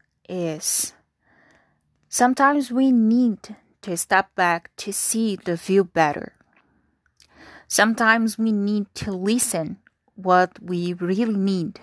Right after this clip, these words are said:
what makes us feel complete, and do it.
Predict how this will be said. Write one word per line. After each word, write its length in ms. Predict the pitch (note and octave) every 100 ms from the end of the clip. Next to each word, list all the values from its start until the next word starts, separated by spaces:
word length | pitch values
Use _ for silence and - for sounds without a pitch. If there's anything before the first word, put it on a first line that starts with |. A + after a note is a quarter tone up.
| _ _ _ _ - - -
what 240 | - G#3+ A3
makes 320 | G#3+ A3+ -
us 220 | G#3+ G3+
feel 480 | - G#3 G3+ G3+ G3 -
complete, 720 | G3 F#3+ A3 A3 F#3 - - _ _ _ _ _ _ _ _ -
and 200 | A3+ A3
do 180 | F#3+ C#3+
it. 320 | D#3 -